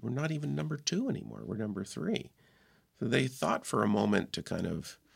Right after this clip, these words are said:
"How can we still be number two without doing so much?" Right? But then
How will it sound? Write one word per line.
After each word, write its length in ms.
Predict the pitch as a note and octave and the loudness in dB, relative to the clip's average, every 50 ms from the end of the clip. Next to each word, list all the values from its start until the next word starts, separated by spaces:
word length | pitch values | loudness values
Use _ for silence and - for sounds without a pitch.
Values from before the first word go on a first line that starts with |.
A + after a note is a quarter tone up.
| - - - - - _ _ _ - | -20 -20 -20 -20 -20 _ _ _ -6
"How 140 | - E3+ | -4 -4
can 220 | G3 - - B2 G#2+ | -2 0 -2 -2 0
we 220 | A2 G#2 F#2+ F#2+ - - | 0 0 -2 -2 0 2
still 300 | - - - C#3+ C3+ A#2 | 2 2 2 2 0 2
be 120 | G#2+ G2+ | 4 4
number 300 | G2 G2+ G2 F#2 F2+ E2+ | 6 6 4 4 2 0
two 340 | - - - - G#2+ G2 E2+ | 0 0 0 2 2 2 2
without 380 | C#2+ E2 F2 E2+ E2+ E2 - - | 2 2 2 2 2 0 0 0
doing 320 | G2 G2 G2 F#2+ F2 E2 | 0 2 2 2 2 0
so 240 | - - D#2 D#2+ D#2+ | 0 0 0 -2 -2
much?" 480 | E2 D2+ C#2 - - - - - - _ _ _ _ _ _ _ _ _ _ _ _ _ - | -2 -4 -6 -8 -6 -6 -6 -6 -6 _ _ _ _ _ _ _ _ _ _ _ _ _ -10
Right? 340 | - D2 C#2 E2 - - - _ - - | -6 -4 -4 -4 -4 -6 -10 _ -8 -4
But 200 | F#2 E2+ - - | -4 -4 -2 0
then 340 | G2 G2 F#2+ F#2+ F2+ - | 2 2 4 2 2 0